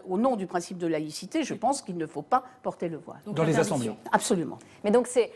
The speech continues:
Speaker 4: le règlement intérieur qui doit être modifié ou vous pensez qu'il faut légiférer, qu'il faut aller plus loin dans la loi
Speaker 1: Si
Speaker 4: qui
Speaker 1: le
Speaker 4: existe ?
Speaker 1: règlement,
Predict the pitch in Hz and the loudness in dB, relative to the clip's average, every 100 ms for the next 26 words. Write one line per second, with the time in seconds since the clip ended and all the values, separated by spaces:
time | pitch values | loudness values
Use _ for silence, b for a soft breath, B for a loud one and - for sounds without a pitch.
0 | B 196 214 220 214 220 220 208 214 202 | B 2 4 4 4 2 0 -2 -2 0
1 | 208 196 196 185 185 190 196 - 339 330 | 0 -2 -2 -2 -2 -4 -4 -4 -2 -2
2 | 233 190 247 240 226 311 320 240 247 262 | -2 -2 -2 -2 -4 -4 -4 -2 2 2
3 | 226 214 226 220 233 202 - 190 196 214 | 2 0 0 0 0 -2 -6 -2 -2 2
4 | 247 208 190 - 185 180 202 185 190 415 | 2 2 -2 -6 -4 0 4 4 4 4
5 | 320 277 233 262 254 240 208 175 | 4 2 0 0 2 0 -2 -6